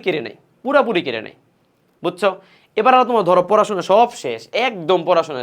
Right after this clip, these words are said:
শেষ, এখন আজকে আর পড়াশোনা নাই, রাতে তুমি ঘুমায় যাবা বা অন্য কিছু করবা, যেটাই করো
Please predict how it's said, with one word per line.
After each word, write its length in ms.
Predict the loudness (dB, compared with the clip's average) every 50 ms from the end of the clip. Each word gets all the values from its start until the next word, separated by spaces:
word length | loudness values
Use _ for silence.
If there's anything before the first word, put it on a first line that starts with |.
| -10 -12
শেষ, 100 | -14 -12 -8 -6
এখন 120 | -6 -4 -4 -4 -6
আজকে 180 | -6 -6 -4 -4
আর 80 | -2 -2 0
পড়াশোনা 300 | -2 -2 -4 -6 -12 -12 -10 -10
নাই, 140 | -8 -10 -10 -12 -14 _ _ _ _ _ _ _ _ _ _ _
রাতে 200 | -6 -6 -6 -4 -6
তুমি 120 | -8 -8 -6 -6
ঘুমায় 220 | -6 -4 -4 -4 -4
যাবা 200 | -2 -2 -2 -2 0
বা 60 | -2 -4 -4
অন্য 120 | -6 -8 -8 -10
কিছু 140 | -10 -12 -8 -8
করবা, 160 | -6 -6 -6 -4 -2
যেটাই 200 | 0 0 0 0 2
করো 120 | 0 0